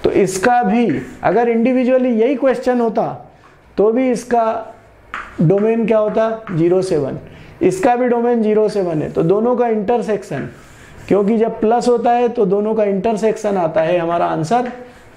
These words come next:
तो इसका डोमेन होगा closed interval zero comma one, means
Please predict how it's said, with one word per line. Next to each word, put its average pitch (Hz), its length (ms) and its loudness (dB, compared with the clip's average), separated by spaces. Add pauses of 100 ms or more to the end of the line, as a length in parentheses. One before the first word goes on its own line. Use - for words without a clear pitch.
तो 175 60 2
इसका 180 300 2
डोमेन 196 360 2
होगा 190 260 0 (760)
closed 214 320 2
interval 180 640 0
zero 180 240 2
comma 170 320 -2
one, 165 260 -2 (480)
means 185 320 2